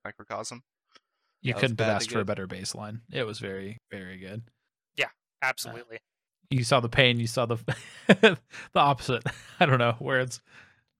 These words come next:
Speaker 2: hockey good.
Speaker 3: Yeah.
Speaker 2: As it turns out.
Speaker 3: Uh,
Speaker 1: <laughs>
Speaker 3: my only
Speaker 1: Uh,
Speaker 3: notes remaining: Oscar Sundqvist, uh,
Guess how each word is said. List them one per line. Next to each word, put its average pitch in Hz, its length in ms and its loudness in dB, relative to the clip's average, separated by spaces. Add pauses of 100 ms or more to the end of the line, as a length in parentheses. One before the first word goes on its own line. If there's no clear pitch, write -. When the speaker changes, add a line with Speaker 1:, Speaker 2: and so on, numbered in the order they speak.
(260)
Speaker 2:
hockey 143 280 4
good. 117 300 2 (540)
Speaker 3:
Yeah. 165 100 -2 (600)
Speaker 2:
As 117 140 -12
it - 80 -18
turns 104 220 -10
out. 95 220 -10 (500)
Speaker 3:
Uh, 131 460 -4 (340)
Speaker 1:
<laughs> - 340 -20
Speaker 3:
my 160 200 4
only 165 640 0
Speaker 1:
Uh, - 60 -10 (500)
Speaker 3:
notes 156 320 -4
remaining: 156 580 -2 (840)
Oscar 143 320 0
Sundqvist, 139 720 -4 (360)
uh, 123 300 0